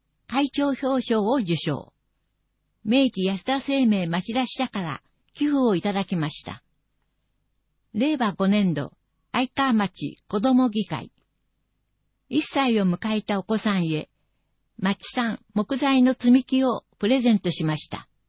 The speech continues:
町道中津二百三十一号線改良工事を実施しました。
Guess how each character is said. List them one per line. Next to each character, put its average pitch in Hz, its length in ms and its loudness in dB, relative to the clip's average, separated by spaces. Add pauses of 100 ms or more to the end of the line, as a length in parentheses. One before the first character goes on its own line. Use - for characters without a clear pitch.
(1200)
町 277 240 0
道 247 380 0
中 240 300 -2
津 - 60 -12 (260)
二 233 160 0
百 - 180 -6
三 277 280 4
十 202 220 2
一 175 240 -2
号 220 200 2
線 160 360 -4 (280)
改 262 260 -2
良 277 240 2
工 277 260 0
事 196 180 0
を 165 80 0
実 147 160 -4
施 190 200 -4
し 170 160 -2
ま 151 140 -2
し - 140 -14
た。 - 180 -10